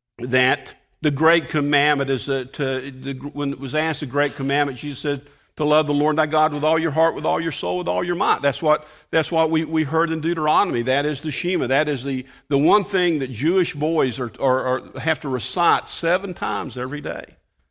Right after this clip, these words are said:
That the Lord thy God is one, and you should love him with all your heart, with all your soul, and, and, and,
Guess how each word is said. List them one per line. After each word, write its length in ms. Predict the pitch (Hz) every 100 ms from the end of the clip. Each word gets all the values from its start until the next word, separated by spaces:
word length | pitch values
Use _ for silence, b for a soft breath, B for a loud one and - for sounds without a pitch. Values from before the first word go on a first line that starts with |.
| _ _ _ _ -
That 60 | 147
the 80 | 143
Lord 220 | 139 143
thy 140 | 151
God 260 | 143 151 160
is 140 | 147
one, 240 | 147 202 139
and 100 | 120
you 60 |
should 160 | 113 123
love 260 | 120 139
him 80 | 151
with 140 | 135 120
all 160 | 120
your 100 | 143
heart, 300 | 135 139 143
with 100 | 127
all 140 | 131 135
your 100 | 135
soul, 420 | - 139 151 - b b -
and, 280 | 135 131
and, 300 | 131 131 131
and, 400 | 120 127 123 120